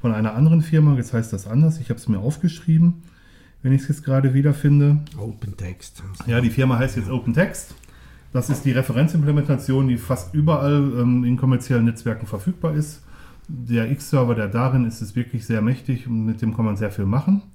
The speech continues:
Speaker 1: Ähm, es gibt noch Reflection, Reflection slash X von Attachmate. Das ist auch eine kommerzielle Variante. Und damit bekommt man halt Grafiken von Windows oder, äh, von, von Linux oder Unix-Systemen durch die Leitung auf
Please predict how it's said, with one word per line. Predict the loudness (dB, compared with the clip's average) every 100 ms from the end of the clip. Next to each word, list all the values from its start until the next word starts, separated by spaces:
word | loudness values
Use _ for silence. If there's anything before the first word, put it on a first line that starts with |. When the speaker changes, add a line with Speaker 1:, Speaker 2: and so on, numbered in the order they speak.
| -20 -20 -20 -20 -20 _ -2
Speaker 1:
Ähm, | 2 4 4
es | 0 -4
gibt | -2 -2
noch | -2
Reflection, | -4 -2 -2 -2 0 2 2 -2 -14 -8 -2
Reflection | -2 -2 -4 -4 -2 0 0
slash | 0 -2 -2 -2 -8
X | -8 -10 -10
von | -4 -2 -2
Attachmate. | -4 -4 -2 -2 0
Das | -2 -8
ist | -8
auch | -2 2
eine | 2
kommerzielle | 2 0 0 -2 0
Variante. | 0 0 0 -2 -2 -6 -8 -20 -20 -4
Und | 0
damit | 2 0
bekommt | -2 0 2
man | 2
halt | 0 -2
Grafiken | -4 -4 -4 -6 -4
von | -4 0
Windows | 2 0 0 -4
oder, | -6 -6
äh, | -4
von, | -2 -4
von | -2 0
Linux | 0 0 -2
oder | -2
Unix-Systemen | 2 2 0 -4 -8 -6 -4 -4 -6 -18 -20 -20 -20 -18 -2
durch | -2 0
die | -2
Leitung | 0 -2 -2 -4 -4
auf | -8 -8 -14